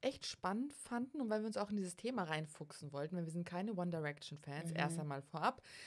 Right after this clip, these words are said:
Speaker 1: wollten wir uns da reinfuchsen und gucken, okay, was könnte es damit auf sich ge-,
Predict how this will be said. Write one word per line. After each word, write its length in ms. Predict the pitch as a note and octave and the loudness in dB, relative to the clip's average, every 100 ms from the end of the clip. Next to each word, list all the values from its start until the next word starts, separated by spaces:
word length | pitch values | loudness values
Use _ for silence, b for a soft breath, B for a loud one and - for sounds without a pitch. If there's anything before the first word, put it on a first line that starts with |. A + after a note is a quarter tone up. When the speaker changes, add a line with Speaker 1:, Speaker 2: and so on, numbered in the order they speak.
| B - | B 6
Speaker 1:
wollten 240 | A3+ B3 | 8 8
wir 60 | A3+ | 4
uns 100 | A3 | 4
da 80 | |
reinfuchsen 640 | F#3 F3 A#3 - G#3+ - G3+ | 6 6 6 2 0 2 2
und 80 | F#3+ | 4
gucken, 280 | G#3 G#3 | 2 2
okay, 360 | F#3+ - G#3+ F3+ E3+ | 2 2 2 4 6
was 500 | G3+ G#3 - - - - | 4 4 -4 -8 -12 -4
könnte 260 | G#3+ A3 A3+ | 0 2 2
es 80 | |
damit 260 | G3+ F#3 F#3 | 4 4 4
auf 220 | E3 A#3 | 2 2
sich 240 | - G#3 | 0 -4
ge-, 140 | - | -4